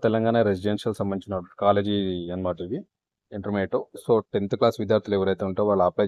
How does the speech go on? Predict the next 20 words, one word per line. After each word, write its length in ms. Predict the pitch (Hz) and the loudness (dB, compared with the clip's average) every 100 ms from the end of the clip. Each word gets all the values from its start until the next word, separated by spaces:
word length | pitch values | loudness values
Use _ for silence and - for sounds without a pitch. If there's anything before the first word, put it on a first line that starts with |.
| 98 | 0
చేసుకోవచ్చు. 420 | - 95 85 - 113 107 | -4 -6 -8 -8 -6 2
నోటిఫికేషన్ 500 | 117 - - 120 113 | 2 2 0 0 0
అయితే 120 | 107 120 | 0 0
మనకి 180 | 107 95 98 | -2 -2 0
రిలీజ్ 280 | 107 113 110 | 2 4 4
అయింది, 220 | 90 98 117 98 | 2 -4 -2 4
బాగుంటాయి 440 | 107 120 113 98 107 - | 6 6 2 0 -4 -8
ఈ 40 | 120 | -12
స్కూల్స్, 340 | - 98 98 104 110 | -4 -2 -2 -4 -6
ఈ 20 | 98 98 | 2 4
కాలేజీలన్నీ 540 | 101 101 104 95 92 87 | 4 2 0 -2 -4 -4
కూడా 140 | 92 95 | -2 0
బాగుంటాయి. 360 | 90 85 107 - _ _ _ _ _ 127 | 0 -2 -8 -8 _ _ _ _ _ 2
So, 40 | 120 | 2
ప్రతి 220 | 107 127 127 | 2 4 4
ఒక్కరైతే 320 | 117 123 117 107 | 6 4 4 2
అప్లై 180 | - 104 | 2 0
చేసుకోండి. 400 | 104 - 92 90 147 _ _ _ _ _ _ _ _ 110 | 0 -2 -4 -4 -6 _ _ _ _ _ _ _ _ -4
నోటిఫికేషన్ 460 | 107 - 120 120 110 | -4 0 0 0 0
మనకు 240 | 101 95 | 0 -2